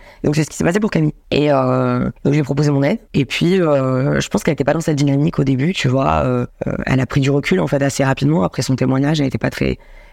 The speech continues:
là. Et puis, la date de, de procès s'est rapprochée. Et je, en fait, on a discuté rapidement et j'ai voulu m'assurer qu'elle était bien accompagnée,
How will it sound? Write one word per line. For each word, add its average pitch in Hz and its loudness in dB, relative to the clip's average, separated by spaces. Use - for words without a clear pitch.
là. - 2
Et - 0
puis, - -2
la 131 0
date 139 0
de, 135 0
de - -2
procès - -4
s'est - -2
rapprochée. 127 -2
Et - 0
je, 123 2
en 123 0
fait, 135 0
on 135 2
a 131 2
discuté 123 -2
rapidement 135 0
et 143 2
j'ai 123 0
voulu 120 0
m'assurer 123 0
qu'elle 123 -2
était 127 -4
bien 123 2
accompagnée, 135 0